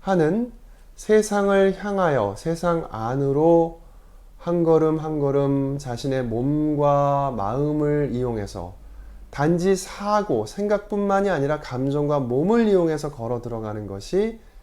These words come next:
이들에게는 성장의 방향이 되겠지요. 자, 이 오 번 본질의 장점은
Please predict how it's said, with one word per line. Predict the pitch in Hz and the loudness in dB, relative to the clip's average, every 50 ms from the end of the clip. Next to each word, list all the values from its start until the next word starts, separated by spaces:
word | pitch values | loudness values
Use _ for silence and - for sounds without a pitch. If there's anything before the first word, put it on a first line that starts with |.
| - - - | -18 -10 -8
이들에게는 | 123 117 117 117 113 104 110 123 139 160 | -6 -4 -4 -4 -4 -4 -4 -4 -4 -4
성장의 | 165 165 - 175 170 160 156 156 143 135 135 131 127 131 | -4 -6 -8 -6 -6 -6 -4 -4 -4 -2 -2 -4 -6 -8
방향이 | - - 107 107 113 113 113 120 123 123 117 | -10 -10 -8 -8 -8 -6 -6 -6 -4 -4 -6
되겠지요. | 117 107 101 107 101 - - 95 87 85 85 - - - - - - - - - - | -6 -8 -8 -8 -8 -8 -8 -8 -8 -8 -10 -12 -18 -20 -20 -20 -20 -20 -20 -20 -6
자, | - 151 | 0 2
이 | 147 151 | 4 4
오 | 156 147 147 147 | 4 4 4 6
번 | 151 190 214 220 214 185 | 6 6 6 6 4 4
본질의 | 170 156 151 151 156 165 160 | 2 2 2 2 2 0 0
장점은 | - - - 120 123 135 143 147 143 - 151 123 117 123 143 160 156 120 87 80 | -2 -8 -10 -6 -4 -4 -4 -4 -4 -4 -4 -4 -2 0 2 2 2 2 0 -2